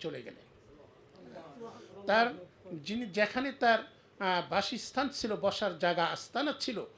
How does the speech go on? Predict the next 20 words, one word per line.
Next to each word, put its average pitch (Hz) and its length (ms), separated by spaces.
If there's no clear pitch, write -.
এইখানেই 240 380
তার 196 240
মাজার। 139 320
হুম, 277 140
এই 277 180
মাজারটা 180 480
পাশে। - 260
তো - 200
এইখানে 285 500
তার 196 260
ভক্ত 156 340
মুরিদানরা 170 720
কবর 160 280
খনন 233 340
করে, 175 380
হ্যাঁ, 302 260
ওখানে 175 400
রেখে 170 260
দিলেন। 247 260
আর 180 180